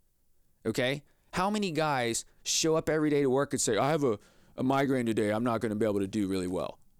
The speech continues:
I'm not gonna bring it today, bro. I got a migraine, man. I got this killer headache." They're not gonna say that, okay? They're gonna take some Advil, they're gonna take some ibuprofen, or they're gonna pound a bunch of whiskey later,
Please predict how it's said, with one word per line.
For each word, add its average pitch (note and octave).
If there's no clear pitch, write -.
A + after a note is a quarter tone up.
I'm A#2+
not A#2+
gonna G#2+
bring G2+
it -
today, F2
bro. F2
I F#2
got F#2
a E2+
migraine, D2+
man. C2
I D#2
got D#2+
this -
killer E2+
headache." C#2
They're D#3
not F#3
gonna G3
say C#3+
that, G#2
okay? C3
They're C#3+
gonna E3+
take D#3+
some -
Advil, G#2+
they're A2+
gonna A#2+
take C3+
some B2+
ibuprofen, B2+
or A#2
they're C#3+
gonna E3
pound F3
a E3+
bunch D#3+
of C#3
whiskey C#3+
later, A2+